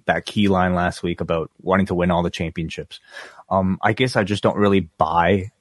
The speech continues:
the hate, hatred between the two, and, and it just seem-, seems more like they rushed this turn just as a way to get Samoa Joe a singles match on, on this show. Um, but, you know, I'm sure the match will be interesting.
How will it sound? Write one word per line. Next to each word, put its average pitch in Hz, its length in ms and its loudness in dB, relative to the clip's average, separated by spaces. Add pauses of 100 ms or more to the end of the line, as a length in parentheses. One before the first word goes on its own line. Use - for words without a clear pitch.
the 87 160 2
hate, 92 300 2
hatred 95 440 -2
between 107 340 2
the 101 60 4
two, 120 360 2
and, 90 260 0
and 87 160 0
it 87 140 0
just 104 200 0
seem-, 95 440 4
seems 95 320 0
more 90 180 4
like 90 180 0
they 85 120 2
rushed 82 400 -2
this 92 160 0
turn 92 400 4
just - 200 -2
as 90 120 2
a 87 40 0
way 87 160 4
to 85 80 2
get 85 220 -4
Samoa 85 300 2
Joe 82 340 0 (300)
a - 60 -10
singles 92 340 0
match 95 240 2
on, 92 80 2
on 92 160 2
this 92 100 2
show. 101 340 0 (540)
Um, 85 440 -2 (680)
but, 90 120 0
you 101 80 2
know, 95 280 2
I'm 110 100 4
sure 104 160 4
the 95 60 4
match 90 240 2
will 90 80 0
be 87 100 4
interesting. 87 480 -2